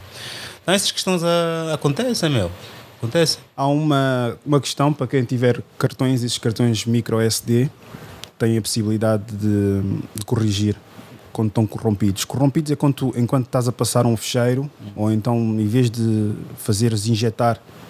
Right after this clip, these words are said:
Speaker 2: injetar o, o dispositivo, esses cartões micro S D,
Speaker 1: Hum.
Speaker 2: puxa só, aquilo fica corrompido.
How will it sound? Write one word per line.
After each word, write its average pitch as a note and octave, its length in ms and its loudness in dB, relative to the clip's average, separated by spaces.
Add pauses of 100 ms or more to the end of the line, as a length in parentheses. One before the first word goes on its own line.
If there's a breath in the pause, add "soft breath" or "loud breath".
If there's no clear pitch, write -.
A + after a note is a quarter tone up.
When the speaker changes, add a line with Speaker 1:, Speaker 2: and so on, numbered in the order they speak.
(120)
Speaker 2:
injetar A2 420 0
o, - 20 2 (1500)
o A#2+ 80 -10
dispositivo, B2+ 540 0
esses G3+ 140 2
cartões A#2 360 0
micro A2+ 260 2
S G#2+ 200 0
D, A2+ 180 2 (140 loud breath)
Speaker 1:
Hum. G2+ 140 -4 (340 loud breath)
Speaker 2:
puxa C3+ 320 4
só, C3+ 340 2 (580 loud breath)
aquilo B2+ 220 4
fica C3+ 240 2
corrompido. B2 520 0